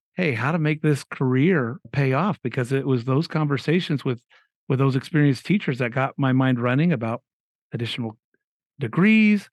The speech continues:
how to set up the four oh one K, four oh three B, said, "Hey, there's someone here from,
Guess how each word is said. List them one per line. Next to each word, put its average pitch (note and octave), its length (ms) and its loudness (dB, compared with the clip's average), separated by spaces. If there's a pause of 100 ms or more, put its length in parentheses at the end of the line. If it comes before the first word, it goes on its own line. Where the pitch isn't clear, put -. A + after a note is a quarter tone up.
(180)
how C3+ 240 -2
to C3 80 -2
set C#3 240 -2
up C#3 180 -2 (140)
the B2+ 320 -4 (100)
four D3+ 240 4
oh C#3+ 80 6
one C3 220 4
K, F#3 320 2
four D3+ 200 2
oh C3+ 80 2
three C3+ 220 -2
B, F#3 460 4
said, C3+ 220 0
"Hey, D#3+ 200 2
there's C3+ 240 0
someone C#3+ 260 0
here C3+ 280 2
from, B2 460 2